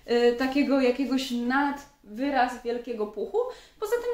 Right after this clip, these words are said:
naprawdę fajnie oczyszczały. Ten szampon naprawdę fajnie oczyszczał skórę głowy. Ym, czy sięgnę po niego jeszcze? Tego nie wiem, bo mam produkty, które bardzo lubię i wiem, że bardzo chętnie do nich wracam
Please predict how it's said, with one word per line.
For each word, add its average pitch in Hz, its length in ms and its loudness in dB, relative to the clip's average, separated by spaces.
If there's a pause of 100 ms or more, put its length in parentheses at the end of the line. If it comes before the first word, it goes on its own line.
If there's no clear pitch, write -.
naprawdę 311 400 0
fajnie 277 320 2
oczyszczały. 240 560 0
Ten 294 260 2
szampon 247 460 -2
naprawdę 240 420 -4 (180)
fajnie 254 340 -4
oczyszczał 226 460 -8
skórę 330 460 -2
głowy. 311 420 4 (600)
Ym, 262 380 8 (140)
czy 370 220 -4
sięgnę 359 500 0
po 349 100 -6
niego 320 280 -2
jeszcze? 320 520 -4 (480)
Tego 277 260 2
nie 294 180 6
wiem, 311 260 4
bo 247 60 0
mam 269 240 4
produkty, 269 440 -6
które 254 280 -4
bardzo 247 360 0
lubię 247 340 -2
i 247 200 -4
wiem, 254 300 0
że 233 120 -4
bardzo 220 300 -4
chętnie 226 420 -10
do 226 80 -8
nich 220 260 -6
wracam 240 600 -2